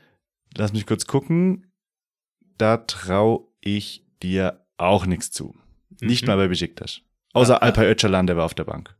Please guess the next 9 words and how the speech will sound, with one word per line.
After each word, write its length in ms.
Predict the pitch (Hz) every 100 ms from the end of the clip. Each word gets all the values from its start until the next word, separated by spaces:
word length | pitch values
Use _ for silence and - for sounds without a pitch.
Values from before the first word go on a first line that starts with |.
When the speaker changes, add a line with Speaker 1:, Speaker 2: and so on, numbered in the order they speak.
| _ 175
Speaker 2:
Gut, 240 | 120 110 -
das, 260 | 120 -
den 180 | - 120
hätte 200 | 123 123
ich 180 | 190 -
als 160 | 107 -
erstes, 480 | 110 139 - 180 -
klar. 240 | 117 139
Speaker 1:
<laughs> 40 | 107